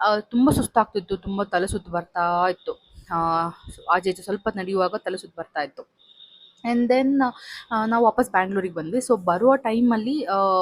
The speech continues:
ನಂಗೆ ಅಂದ್ರೆ ಕೇರಳದಿಂದ ವಾಪಸ್ ಬ್ಯಾಂಗ್ಳೂರ್ ಬರ್ಬೇಕಾದ್ರೆ, ಆ, ಕಾರಲ್ಲಿ ಸಿಕ್ಕಾಪಟ್ಟೆ ಹೊಟ್ಟೆ ನೋವು ಬರ್ತಾ ಇತ್ತು. So, ನಂಗೆ ಆಗ್ತಾನೆ ಇರ್ಲಿಲ್ಲ ಹೊಟ್ಟೆ ನೋವು ಬರ್ತಾ ಇತ್ತು. But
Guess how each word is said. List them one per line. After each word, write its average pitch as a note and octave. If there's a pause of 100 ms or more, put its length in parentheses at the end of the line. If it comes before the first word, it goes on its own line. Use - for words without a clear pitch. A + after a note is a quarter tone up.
(180)
ನಂಗೆ F3+
ಅಂದ್ರೆ G3
ಕೇರಳದಿಂದ G3+
ವಾಪಸ್ F#3+
ಬ್ಯಾಂಗ್ಳೂರ್ F3
ಬರ್ಬೇಕಾದ್ರೆ, E3+ (380)
ಆ, F3
ಕಾರಲ್ಲಿ G#3+
ಸಿಕ್ಕಾಪಟ್ಟೆ G#3
ಹೊಟ್ಟೆ F3+
ನೋವು G3+
ಬರ್ತಾ F3
ಇತ್ತು. F#3 (520)
So, B3
ನಂಗೆ A3
ಆಗ್ತಾನೆ B3+
ಇರ್ಲಿಲ್ಲ A#3+
ಹೊಟ್ಟೆ F3+
ನೋವು G3+
ಬರ್ತಾ F#3
ಇತ್ತು. F3+
But B3+